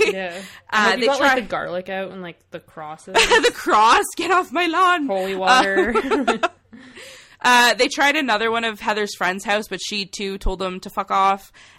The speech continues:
Speaker 2: And that's when they decided to steal Heather's parents' car.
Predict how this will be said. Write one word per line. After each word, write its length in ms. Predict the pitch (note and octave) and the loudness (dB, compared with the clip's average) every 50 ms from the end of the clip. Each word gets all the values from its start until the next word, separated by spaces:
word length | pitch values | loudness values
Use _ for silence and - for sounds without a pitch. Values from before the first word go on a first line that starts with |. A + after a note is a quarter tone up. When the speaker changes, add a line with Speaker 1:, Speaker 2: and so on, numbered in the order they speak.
| _ - | _ -4
Speaker 2:
And 240 | F#3+ F#3+ F#3 F3+ F#3 | -2 -2 0 2 2
that's 200 | F#3+ G3+ G3+ A3+ | 2 0 0 -2
when 100 | G#3+ G#3 | -6 -4
they 100 | G3 F#3+ | -4 -4
decided 440 | F3 G3 - G3 F3 F3 F3+ F3 - | -4 -6 -6 -4 -2 -2 -4 -6 -10
to 160 | - F3 E3+ | -12 -14 -14
steal 360 | - - - E3 E3 D#3+ E3+ | -14 -12 -8 -8 -6 -6 -6
Heather's 360 | F3+ E3 D3+ C#3 D3 D#3 - | -8 -10 -10 -10 -10 -10 -10
parents' 400 | - - C#4+ C#4 C4 G3+ E3+ - | -10 -8 -6 -4 -4 -6 -8 -10
car. 360 | - - D3+ B2 B2 C3 D#3 | -12 -10 -8 -8 -6 -8 -10